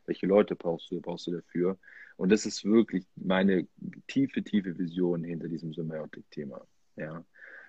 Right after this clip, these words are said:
Weil da geht's schon lange nicht mehr um Geld. Ja? Ähm, ich bin Informatiker und hab relativ früh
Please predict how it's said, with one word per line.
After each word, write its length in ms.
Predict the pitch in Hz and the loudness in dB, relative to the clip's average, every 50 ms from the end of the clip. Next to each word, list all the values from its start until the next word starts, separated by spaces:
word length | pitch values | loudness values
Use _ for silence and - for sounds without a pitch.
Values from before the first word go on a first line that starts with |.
| - _ - | -20 _ 0
Weil 460 | 82 82 85 85 85 85 82 80 - - | 2 6 6 6 6 6 4 2 0 0
da 100 | - 95 | 2 4
geht's 240 | 92 117 123 104 - | 8 8 6 6 6
schon 140 | - 110 101 | 4 6 8
lange 240 | 95 98 104 107 104 | 8 8 8 8 6
nicht 220 | 104 95 - - | 6 4 2 0
mehr 120 | 90 85 | 0 0
um 120 | 82 82 82 | 0 0 2
Geld. 480 | 87 87 87 87 92 87 - - - _ _ - | 4 6 8 8 6 4 2 -2 -16 _ _ -10
Ja? 400 | 82 82 82 87 87 90 87 - - - - | -6 -4 -2 0 -2 -2 -2 -4 -10 -6 -4
Ähm, 360 | 82 82 82 82 82 85 - | -4 -4 -4 -4 -6 -8 -10
ich 80 | - - | -8 -4
bin 100 | 90 90 | -4 -2
Informatiker 720 | 92 90 - - 78 80 85 90 - - 80 - 82 78 | -2 -2 -4 -2 -2 0 0 0 0 -2 -2 0 0 -2
und 140 | 78 78 - | -2 -4 -8
hab 180 | 82 - - - | -8 -6 -2 0
relativ 380 | 90 90 85 - - - - | 0 0 0 -2 -4 -18 -12
früh 320 | - - 90 90 87 87 | -6 0 2 4 4 2